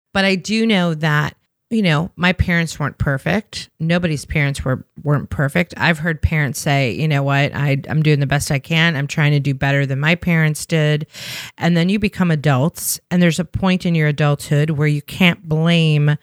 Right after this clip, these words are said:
what happened to you in your childhood with your parents, and you become accountable. And I think it's the same thing in a work environment. You are accountable for you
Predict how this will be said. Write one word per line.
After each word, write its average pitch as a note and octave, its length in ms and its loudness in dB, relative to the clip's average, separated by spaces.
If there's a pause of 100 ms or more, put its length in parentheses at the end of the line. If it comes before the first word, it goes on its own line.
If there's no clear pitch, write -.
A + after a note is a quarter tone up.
(360)
what E3 200 -2
happened D#3 420 0
to D#3+ 140 -2
you D#3 40 4
in D3+ 80 4
your D3 100 2
childhood C#3+ 680 0
with D3 200 -2
your D#3 80 -6
parents, D#3 680 -2 (360)
and D#3+ 340 2
you D#3+ 200 2
become D#3+ 340 0
accountable. C#3+ 640 0
And D#3+ 120 -2
I D#3+ 60 0
think F3+ 160 0
it's F3+ 180 -2
the G3 80 -4
same F3+ 400 0
thing D#3+ 280 0
in D3 80 0
a C#3+ 80 0
work C#3 240 -2
environment. C3 640 -2 (340)
You F#3+ 320 0
are F#3+ 140 2
accountable D#3 580 0
for - 180 -4
you D3+ 580 2